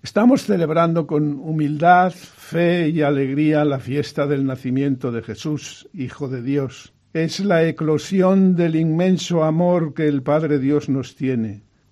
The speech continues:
En la cumbre de la historia de la humanidad, viene a compartir con nosotros nuestra experiencia, viviendo nuestra misma vida humana desde el principio. Para ello,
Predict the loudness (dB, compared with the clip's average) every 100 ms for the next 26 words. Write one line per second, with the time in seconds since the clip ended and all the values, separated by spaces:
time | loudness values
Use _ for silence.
0 | -4 -2 -2 0 0 0 0 -2 -2 0
1 | 0 -2 -6 -2 0 2 0 0 0 0
2 | 0 0 2 2 0 -4 -20 -20 _ _
3 | _ _ _ -8 -2 0 0 -2 -2 -6
4 | -6 -4 -6 -6 -6 -4 -2 -2 -4 -4
5 | -4 -2 -4 -2 -2 -4 -6 -10 -10 -10
6 | -6 -4 -2 -4 -4 -6 -6 -12 _ _
7 | _ _ _ _ _ -4 0 4 6 6
8 | 4 2 0 -4 -4 0 0 0 -2 -2
9 | 0 0 0 0 0 0 0 -2 -8 -12
10 | _ -14 -6 -6 -4 -6 -6 -6 -6 -6
11 | -6 -8 -10 -20 _ _ _ _ _ _
12 | _ _ _ _ -8 -4 -2 0 0 0
13 | -2